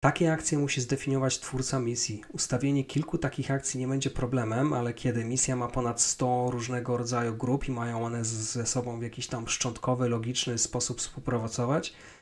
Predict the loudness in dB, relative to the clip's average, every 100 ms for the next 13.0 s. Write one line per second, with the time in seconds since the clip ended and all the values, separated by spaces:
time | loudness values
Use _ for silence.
0 | _ _ -8 0 4 4 4 2 0 -2
1 | -4 -4 -4 -2 -4 -8 -16 _ _ _
2 | 4 6 4 4 2 4 4 6 4 6
3 | 4 4 4 6 6 4 2 2 2 4
4 | 4 4 4 4 4 2 2 0 -2 2
5 | 2 2 0 -2 -2 -2 0 2 2 2
6 | 0 0 0 0 -2 -2 0 0 2 2
7 | 2 2 2 4 4 4 2 2 2 2
8 | 2 2 2 0 2 2 4 4 4 2
9 | 0 -2 -2 -2 4 6 8 6 4 0
10 | 0 0 2 4 2 -2 0 2 4 2
11 | 2 2 2 0 -2 -2 0 0 0 0
12 | 0 0 -2 -4 -6 -6 -6 -8 -12